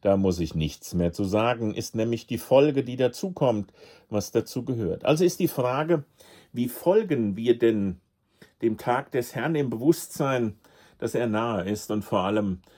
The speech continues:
was er dann an diesem Tag des Gerichts tut,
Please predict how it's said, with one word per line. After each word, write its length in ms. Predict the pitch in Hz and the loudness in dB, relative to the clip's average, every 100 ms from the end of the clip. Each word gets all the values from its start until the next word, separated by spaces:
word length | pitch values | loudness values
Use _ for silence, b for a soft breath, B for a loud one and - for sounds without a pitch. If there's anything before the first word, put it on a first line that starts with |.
| b b | b b
was 180 | - 101 | -2 2
er 120 | 101 | 2
dann 220 | 92 110 139 | 2 0 2
an 160 | 98 | -2
diesem 320 | 95 139 123 | 0 0 0
Tag 340 | 98 101 98 92 | 0 0 -2 0
des 200 | 92 - | -2 0
Gerichts 680 | 92 90 - - - - - | 0 0 -2 -10 -16 -16 -14
tut, 560 | - 139 85 - - | -8 -8 -8 -16 -20